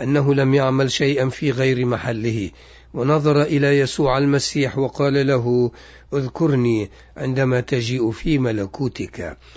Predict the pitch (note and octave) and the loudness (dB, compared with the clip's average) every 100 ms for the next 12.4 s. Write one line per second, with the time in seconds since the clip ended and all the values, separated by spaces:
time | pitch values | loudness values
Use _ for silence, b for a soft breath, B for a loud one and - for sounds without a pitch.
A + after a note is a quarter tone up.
0 | B B - D3 A#2+ A#2+ C3 C3 E3 C3+ | B B -8 -4 -2 0 0 0 0 0
1 | A#2 G2+ - D3+ B2+ - - A#2+ A2+ C3+ | 0 -2 -4 -2 -4 -6 -10 -6 -4 -2
2 | B2 A#2 G#2 B B B - A#2 - B2+ | -2 -4 -6 B B B -12 -10 -4 -4
3 | D3 - C3+ A#2 A#2 F3+ G#3+ C3+ A#2 - | -4 -4 -2 -2 -2 -2 0 2 0 -4
4 | F#2+ - b b b - B2+ B2 C3+ D3 | -8 -10 b b b -8 -6 -2 2 4
5 | C3+ C3+ - C#3 C3+ A#2+ C#3 B2 B2 B2 | 4 2 0 -4 -4 -6 -4 0 0 2
6 | A#2+ G#2 G#2+ G#2+ G2+ B B B - C3 | 0 0 -2 -4 -6 B B B -8 -6
7 | G2+ A2 G2 F#2+ E2+ - - b b b | -6 -6 -6 -8 -10 -12 -16 b b b
8 | b - - F#3 F3+ D#3+ D#3+ D3+ - E3 | b -20 -4 0 2 2 0 -2 0 0
9 | E3+ D#3 D3 D#3+ D#3 D#3 C#3+ D3+ D3 - | 0 0 -2 -2 0 0 2 2 0 0
10 | D#3+ D3 B B B B - C3+ C3 C#3 | -2 -2 B B B B -2 0 0 0
11 | C3+ C3 C3+ C#3+ C3 B2+ B2 B2 A#2 B2 | 2 0 0 0 0 0 0 -2 -4 -4
12 | C#3+ C3+ A#2 | -2 0 0